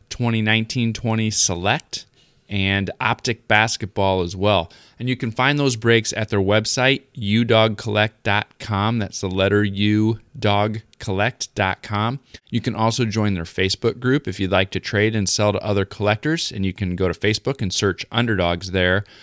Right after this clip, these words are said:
And you can also find them on Twitter at U Dog Collect. And so I want to welcome them as new sponsors to the show.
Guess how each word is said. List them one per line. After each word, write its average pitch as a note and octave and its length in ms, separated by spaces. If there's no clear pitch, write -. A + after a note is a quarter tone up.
And A#2+ 100
you B2 80
can B2 220
also C#3+ 320
find B2+ 340
them A#2 80
on A#2 180
Twitter B2 600
at G2 180
U G#2 300
Dog A2 380
Collect. G2 520
And G2 100
so G#2 160
I G2+ 40
want G#2 180
to G2 60
welcome G#2 500
them G2+ 500
as F#2 460
new G2+ 260
sponsors F#2 640
to - 140
the D#2+ 80
show. - 460